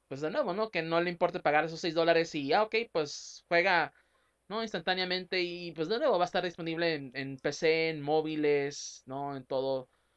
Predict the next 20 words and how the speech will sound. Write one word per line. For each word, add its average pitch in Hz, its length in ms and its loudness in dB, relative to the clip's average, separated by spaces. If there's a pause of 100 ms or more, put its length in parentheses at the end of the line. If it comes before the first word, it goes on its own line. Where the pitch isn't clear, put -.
(120)
Entonces 135 480 -6
va 160 40 0
a - 20 0
estar - 260 0
padre, 117 340 -2
¿no? 131 120 -8
Yo 143 160 -4
creo 147 160 -4
que 127 360 0
por 143 140 2
ese 147 180 0
lado, 185 380 2 (920)
¿no? 156 260 -4
Está 139 460 -2
bastante, 143 560 -2
bastante 127 420 -4
bien, 113 280 -14
¿no? 143 160 -10
Pero 127 320 -6 (540)
igual, 285 260 2